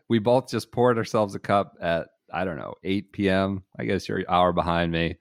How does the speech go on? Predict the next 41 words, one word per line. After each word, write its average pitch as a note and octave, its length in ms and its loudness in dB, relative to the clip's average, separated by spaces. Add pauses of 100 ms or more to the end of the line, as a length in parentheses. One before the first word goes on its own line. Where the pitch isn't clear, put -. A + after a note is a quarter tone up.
(440)
Um, E2 440 2 (180)
the C3 60 -2
Shotgun D3 420 4
Start B2+ 280 4
Blend A2 400 4 (300)
is A#2 140 0
powering A#2 560 4
this, G2 320 -4 (100)
this A2+ 200 -2
year A2 180 2
in G2+ 160 0
review. E2+ 380 -4 (180)
It's, G#2+ 200 -6
it's, - 300 -10 (480)
t-, - 140 -8 (120)
it's, - 320 -4 (680)
you - 60 -4
know, D3+ 140 4
we're F3 60 2
not G#3 220 2
bitching E3 260 0
about C#3+ 260 4
it. C3 100 -2
It's - 160 -2
more G3 220 6
work D#3 240 6
than B2+ 220 2
we A#2+ 80 4
usually B2 340 4
do A2+ 260 2
on A#2+ 140 0
a A2 60 2
week-to-week A#2+ 460 0
basis. G2+ 480 0 (360)
Um, A2+ 300 4
if A#2 120 -2
you'd C3+ 160 -2
like C#3+ 280 2
to D3 100 -4
support C#3 400 0
us, D#3+ 260 2